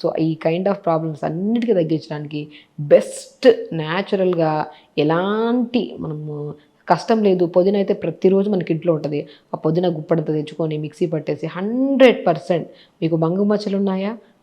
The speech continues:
మీకు ఫేస్ మీద పింపుల్స్తో పాటు పస్ సెల్స్ ఉండి పస్గా ఉండి, ఆ, పెయిన్‌ఫుల్‌గా అనిపిస్తున్నాయా, మీకు చాలా ముడతలు ముడతలుగా అనిపిస్తుందా, ఏ ప్రాబ్లం ఉన్నా సరే పొద్దున్నే లేచి పుదీనాని మిక్సీ పట్టేసి దాంతో చేసిన ఐస్ క్యూబ్స్ని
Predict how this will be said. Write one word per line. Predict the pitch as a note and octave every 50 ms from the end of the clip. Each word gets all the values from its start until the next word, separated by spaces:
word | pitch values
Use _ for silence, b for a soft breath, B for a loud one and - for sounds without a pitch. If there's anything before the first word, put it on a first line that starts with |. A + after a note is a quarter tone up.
| -
మీకు | F3 D#3+ E3
ఫేస్ | - F3 F3 G#3+ - G#3
మీద | F#3+ F#3+ F#3 F#3+
పింపుల్స్తో | F#3+ F#3+ F3+ G#3+ G#3+ G3+ G#3 - G3+ F#3+
పాటు | F#3+ F#3+ F3+ F3 - -
పస్ | - E3+ E3 - -
సెల్స్ | G3 G3 G3 G3+ G3
ఉండి | G3 F#3+ F#3
పస్గా | F#3 F3+ F3+ F3+ - G3 G3 G3+ G3
ఉండి, | F#3 F3+ F3 F3 E3+ D#3+ E3 B B B B B -
ఆ, | D#3 D3+ D3 D3
పెయిన్‌ఫుల్‌గా | D3 - - F3+ G3+ G3 G3+ - G#3+ G3+ G3+
అనిపిస్తున్నాయా, | F#3+ F#3+ E3+ G3 F3 - - F#3 F3+ F3+ F3+ F#3+ G#3 A3+ B B B B -
మీకు | E3 D#3+ D3+ D3+ - D#3 D#3 -
చాలా | - F#3+ G3+ A3 A3 G#3+ A3 G#3+
ముడతలు | F#3+ F#3+ F#3+ F#3 - G#3 G#3+
ముడతలుగా | G#3+ G#3 G#3 G3+ G3 G3+
అనిపిస్తుందా, | F#3+ F#3+ F3 G3 F#3+ - - F#3+ F#3 G3 G3+ A#3 B3+ - b b b b b b
ఏ | F3+ F3+ F3+ F3+ F3+ F#3 G3+ G#3 A#3+ B3+
ప్రాబ్లం | B3+ - G#3+ G#3 F#3 F3+ F3 F3 E3+ E3+
ఉన్నా | E3 D#3+ D#3+ D#3+ D#3+ D#3+ D#3+ D#3+ -
సరే | D#3+ D#3+ F3 E3 - - -
పొద్దున్నే | E3+ E3 D#3+ E3+ E3+ F3 G#3+ G3+ G3+ G3+ F#3+ F3+
లేచి | E3+ D#3+ D#3 D3+ D3 D3+ - G3 - - - -
పుదీనాని | F3 D#3+ E3 E3+ F3+ F3 E3+
మిక్సీ | D#3+ D3+ D3 - - F#3+ F3+
పట్టేసి | E3+ D#3 C#3+ - D3+ D3 C#3+ - D#3 F3 - - B B B B _ -
దాంతో | D#3 D#3 D#3+ E3 E3 F#3
చేసిన | F#3 F3 E3+ D#3+ E3 F3 D#3
ఐస్ | D3+ D3+ D#3+ E3+ D#3+ -
క్యూబ్స్ని | - G#3 F#3+ - - - E3+ D#3+ D3+ D3+ E3 F#3